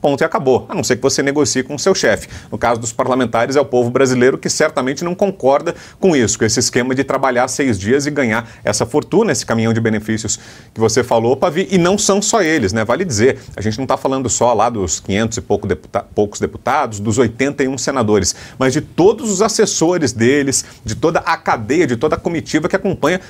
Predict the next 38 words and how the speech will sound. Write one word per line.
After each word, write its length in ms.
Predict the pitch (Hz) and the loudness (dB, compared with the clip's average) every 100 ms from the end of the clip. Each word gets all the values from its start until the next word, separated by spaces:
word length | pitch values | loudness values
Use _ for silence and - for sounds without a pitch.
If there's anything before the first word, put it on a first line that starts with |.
| - | -6
esses 220 | 147 156 | -2 -2
parlamentares, 720 | - 143 151 156 156 151 214 | 0 -2 0 -2 0 0 -2
que 100 | - | -4
também 340 | 175 107 120 180 | -2 2 2 2
recebem 440 | 120 - 123 131 | 0 0 0 0
dinheiro 260 | 123 143 160 | -2 -4 0
público 340 | 190 185 208 | 0 0 -2
e 60 | 220 | -4
que 80 | |
também 300 | 262 185 156 185 - - | -2 0 0 -2 -16 -2
vão 160 | 147 170 | -2 0
poder 280 | 151 131 | 2 2
trabalhar 320 | 135 139 143 143 | 2 0 0 0
pouco, 340 | 139 160 - | -2 -2 -2
surfar 380 | - 117 131 135 | -2 0 -2 -2
nessa 200 | 143 151 | -2 -2
mamata 460 | 147 131 131 151 - | -2 0 0 0 -2
a 80 | |
pretexto 540 | 147 147 - - - 123 | 0 -2 2 0 0 -2
de 140 | 117 | -2
trabalhar 640 | - - - 131 92 107 135 | -4 -6 -2 0 0 0 -2
nas 160 | 127 | -6
campanhas 480 | - 98 110 120 117 | -4 -4 -2 -2 0
eleitorais, 520 | 120 127 123 92 85 | 0 2 0 0 0
ou 80 | 92 | -2
seja, 300 | - 117 120 | 0 0 0
de 100 | 120 | -2
se 140 | - | -2
perpetuar 760 | 117 - 151 156 147 - 117 117 | -2 2 0 0 -6 0 0 0
no 60 | |
poder, 400 | 117 143 113 147 | -2 0 2 2
usando 360 | 143 101 185 262 | 2 2 2 2
o 40 | |
dinheiro 260 | 160 147 147 | 0 2 0
público, 380 | - 143 135 131 | 0 -2 -2 -10
inclusive 400 | 120 117 110 123 | -4 -2 -2 -2
nas 160 | 123 | -4
campanhas, 500 | - 143 117 127 143 | -4 -4 -2 -2 -4